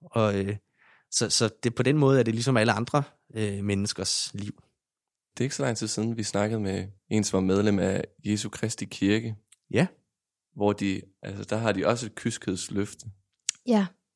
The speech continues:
Speaker 2: Og sådan, vi synes, det var ekstremt fascinerende, for det, det er jo virkelig noget af det, som l-, måske ligger længst
Speaker 1: Mm.
Speaker 2: væk fra,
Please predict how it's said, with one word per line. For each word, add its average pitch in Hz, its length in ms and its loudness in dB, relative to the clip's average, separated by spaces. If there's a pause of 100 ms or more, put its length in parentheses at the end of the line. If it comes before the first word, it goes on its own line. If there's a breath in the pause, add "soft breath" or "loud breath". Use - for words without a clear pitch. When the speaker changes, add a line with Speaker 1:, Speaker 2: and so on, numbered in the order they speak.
(180)
Speaker 2:
Og 107 80 -8
sådan, 92 800 -4 (640)
vi 123 120 2
synes, 127 180 -2
det 101 100 -2
var 98 60 4
ekstremt 104 420 2
fascinerende, 95 560 -2
for 95 140 -6
det, 90 80 -6 (220)
det - 20 -2
er 98 80 6
jo 92 60 4
virkelig 117 280 2
noget 104 180 6
af 104 60 -10
det, 104 160 2
som 92 320 -2 (240)
l-, 95 100 -2
måske 101 320 2
ligger 98 240 2
længst 104 360 4
Speaker 1:
Mm. - 40 -12
Speaker 2:
væk 101 200 2
fra, 95 320 -2